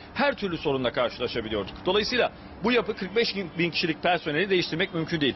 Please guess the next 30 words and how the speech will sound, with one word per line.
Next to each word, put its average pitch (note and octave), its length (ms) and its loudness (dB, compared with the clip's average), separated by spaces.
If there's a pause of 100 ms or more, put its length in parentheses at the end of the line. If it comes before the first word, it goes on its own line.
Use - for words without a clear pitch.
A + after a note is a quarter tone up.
(160)
Bürokrasi G3+ 400 2
de G3 100 2
böyleydi, D3+ 400 2 (100)
diplomatları F3+ 600 2
böyleydi. D3+ 420 4 (340)
Bakanlar G3+ 360 2
atanırken F#3+ 420 0
teknokrat F#3+ 540 0
bir F3+ 80 4
hükümet E3+ 340 0
kuruldu. D3 300 2 (280)
Muhammed G#3 360 2
Mursi'yi G#3+ 440 0
ülkeyi G#3 420 0 (340)
ihvanlaştırmakla, G3+ 1040 2 (340)
e, C#3+ 240 2
itham D3+ 360 0
ettiler. C#3+ 360 0 (120)
Kendi E3+ 240 0
kadrolarını D#3+ 420 0
oluşturmakla C#3 520 -2
itham C3 280 0
ettiler G#3 260 0
ama, E3 180 2 (260)
e, D#3 260 4
kendi G3+ 300 -2
kadrolarını G#3 560 2
oluşturamadığı G3 600 2
için D3+ 200 0
aslında C#3+ 460 2